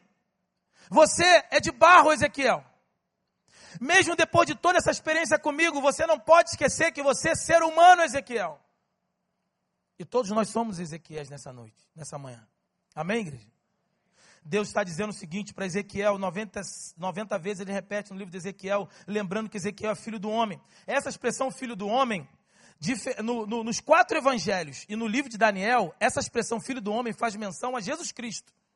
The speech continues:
Mas no livro de Ezequiel, essa expressão faz menção à fragilidade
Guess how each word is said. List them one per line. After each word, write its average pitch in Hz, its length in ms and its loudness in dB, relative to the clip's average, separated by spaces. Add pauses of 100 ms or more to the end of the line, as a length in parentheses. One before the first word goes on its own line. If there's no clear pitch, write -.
(680)
Mas 233 240 0
no 330 160 2
livro 330 300 0
de 302 80 -4
Ezequiel, 240 640 0
essa 277 260 -2
expressão 254 540 -4
faz 247 220 -4
menção 240 540 -2 (300)
à 254 160 6
fragilidade 254 800 0